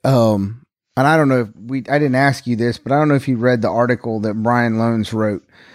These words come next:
this past week in the National Dragster. I know we're talking about drag racing, but it was, it was a really good article about racers and the lifestyle of racers. And we've got, we, you know, the things that we go through in life that people think they see on social media. But like you're saying,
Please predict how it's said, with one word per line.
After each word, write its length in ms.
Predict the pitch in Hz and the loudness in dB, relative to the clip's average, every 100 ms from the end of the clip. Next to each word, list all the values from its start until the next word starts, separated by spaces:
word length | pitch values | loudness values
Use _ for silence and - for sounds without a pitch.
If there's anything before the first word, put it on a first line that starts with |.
| - | -10
this 180 | - 127 | -2 -2
past 420 | - 147 120 113 | 0 0 0 -2
week 240 | 127 127 123 | -2 -2 -2
in 80 | 113 | 0
the 80 | |
National 460 | 110 107 107 - 104 | 0 0 -2 -2 -4
Dragster. 520 | 95 107 104 - 104 | -2 -2 -2 -4 -2
I 40 | 107 | 0
know 180 | 110 | 0
we're 160 | 104 101 98 _ | -2 -6 -10 _
talking 220 | - 120 110 | -4 -2 0
about 180 | 104 | -2
drag 300 | 98 117 107 | -2 -2 -2
racing, 400 | 98 101 117 104 | -2 -4 -4 -6
but 180 | 101 107 - _ - - _ - | -6 -8 -10 _ -20 -20 _ -2
it 100 | 160 | 2
was, 240 | 151 131 120 | 2 0 0
it 140 | 147 | 0
was 160 | 139 123 | 0 0
a 80 | |
really 380 | 120 127 165 175 | -2 0 2 2
good 220 | 143 147 | 2 2
article 500 | 131 131 127 127 123 | 4 2 0 -2 -2
about 380 | - 117 113 107 98 98 | -2 -2 2 2 0 -4
racers 760 | 107 107 - 82 57 - - - _ | -4 -4 -6 -10 -12 -16 -20 -20 _
and 300 | - 117 110 | -6 -2 -2
the 100 | 107 | -2
lifestyle 800 | 104 113 127 123 - 117 113 104 | 0 2 2 2 0 2 2 2
of 160 | 104 92 | -2 -2
racers. 500 | 101 98 101 92 85 | -4 -6 -8 -12 -8
And 200 | 110 110 | -6 -2
we've 220 | 139 143 | 0 0
got, 360 | 127 127 120 - _ - - - _ | 2 2 2 -2 _ -20 -20 -20 _
we, 240 | 160 175 - | -2 0 0
you 180 | 180 185 | 0 2
know, 160 | 143 | 2
the 120 | 113 | 2
things 340 | 113 170 175 143 | 0 2 2 2
that 140 | 143 | 0
we 140 | 135 131 | 2 2
go 200 | 135 135 | 2 0
through 240 | 135 123 | 0 0
in 100 | 117 | 0
life 280 | 113 117 - | 2 0 0
that 160 | 107 | -4
people 260 | - 127 131 | -2 -2 -2
think 220 | 139 127 | -2 0
they 160 | 123 113 | 0 -2
see 360 | - - 185 | -2 -2 2
on 160 | 165 147 | 2 2
social 380 | 127 143 131 131 | 0 0 0 0
media. 360 | 131 113 101 95 | 2 2 0 -2
But 100 | 107 | 0
like 240 | 127 117 | 0 0
you're 80 | 123 | -4
saying, 340 | - 123 110 | 0 0 0